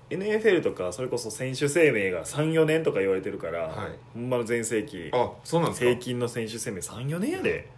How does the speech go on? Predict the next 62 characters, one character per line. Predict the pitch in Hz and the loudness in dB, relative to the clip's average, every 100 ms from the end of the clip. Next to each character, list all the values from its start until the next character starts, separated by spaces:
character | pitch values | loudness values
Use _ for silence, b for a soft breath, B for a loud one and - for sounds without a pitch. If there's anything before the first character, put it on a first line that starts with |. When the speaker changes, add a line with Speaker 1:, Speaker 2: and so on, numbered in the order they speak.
| - | -8
Speaker 2:
や | 101 | -6
っ | - | -4
ぱ | |
平 | - 113 127 | -6 -6 -6
均 | - 165 | -4 -4
で | 147 | -4
す | - | -6
か？ | - - - - - - - B B B - - | -8 -10 -20 -20 -20 -20 -20 B B B -20 -10
Speaker 1:
だ | 120 | -6
か | |
ら | 98 | -6
ブ | 92 139 | 2 6
レ | 233 | 8
イ | 233 | 6
デ | |
ィ | 156 | 2
と | - | 0
か | |
も | 87 | -4
異 | 104 | -4
常。 | 127 147 170 - - - - - - | 2 6 6 4 -4 -20 -20 -14 0
Speaker 2:
あ、 | 110 | 0
も | 110 | 0
う | 110 | -4
確 | - 143 - | -2 -2 0
か | |
に。 | 98 - - | -4 -6 -4
あ、 | 120 | -2
あ | 180 | 2
れ | 226 | 4
を | 233 | 4
見 | 220 | 4
ち | 208 | 2
ゃ | 151 | 2
っ | - - - - - | 2 -18 -20 -18 -4
た | 107 | -2
り | 101 | 0
と | 110 | -2
か、 | |
Speaker 1:
そ | 98 | -2
う | 87 | -2
そ | 95 | -2
う | 92 | -4
そ | 107 95 | -6 -2
う。 | |
Speaker 2:
ブ | 90 | 0
リ | - | 0
ー | |
ズ | - 110 | -2 -4
み | |
た | 107 | -4
い | 98 | -4
な | |
の | 92 | -2
が | 90 | -4
や | |
っ | |
ぱ | 87 | -2
り | 98 87 | -4 -4
取 | 120 117 | -6 -2
り | |
出 | 117 | -2